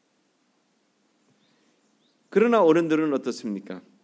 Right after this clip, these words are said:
어른들의 사고는 경쟁 사회를 살면서 이웃을 믿지 못하잖아요. 왜냐하면 자기의 약점이 드러나면 도리어 그것이 자기에게 불이익이 온다는 이런 생각을 하니까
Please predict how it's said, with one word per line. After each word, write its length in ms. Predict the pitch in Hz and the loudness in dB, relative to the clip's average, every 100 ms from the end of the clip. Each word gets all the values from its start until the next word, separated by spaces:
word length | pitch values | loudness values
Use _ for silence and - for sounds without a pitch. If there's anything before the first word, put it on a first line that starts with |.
| _ _ _ _ _ _ - | _ _ _ _ _ _ 0
어른들의 440 | 127 147 143 143 | 2 2 0 -2
사고는 480 | 143 143 123 131 131 | -2 -4 -4 -4 -4
경쟁 480 | 127 131 131 131 127 | -4 -4 -2 -4 -4
사회를 640 | 123 117 120 123 127 101 - - | -6 -2 0 2 0 0 -8 -20
살면서 680 | - 165 151 135 113 131 107 | -8 -4 -2 -2 -4 -6 -8
이웃을 420 | - 165 180 196 | -6 -6 -4 -4
믿지 260 | 147 - 156 | -6 -10 -8
못하잖아요. 600 | 135 165 156 139 98 - _ _ - | -8 -8 -10 -10 -12 -18 _ _ -4
왜냐하면 300 | 185 214 220 | 0 2 2
자기의 380 | 214 170 190 185 | 0 -2 4 2
약점이 480 | 139 - 170 180 156 | 2 -2 0 0 -2
드러나면 460 | 156 160 147 160 | -2 0 -2 -4
도리어 240 | 156 156 160 | 0 2 2
그것이 760 | 160 156 151 196 156 - - - | 2 0 2 4 4 4 -14 -8
자기에게 800 | 143 139 143 139 165 127 - - | -6 -2 -2 2 2 2 -6 -10
불이익이 360 | 185 202 208 | -6 -4 0
온다는 340 | 185 160 151 147 | 0 0 -2 -2
이런 240 | 170 185 | -2 -2
생각을 240 | 180 160 160 | -2 -8 -8
하니까 340 | 120 107 | -10 -8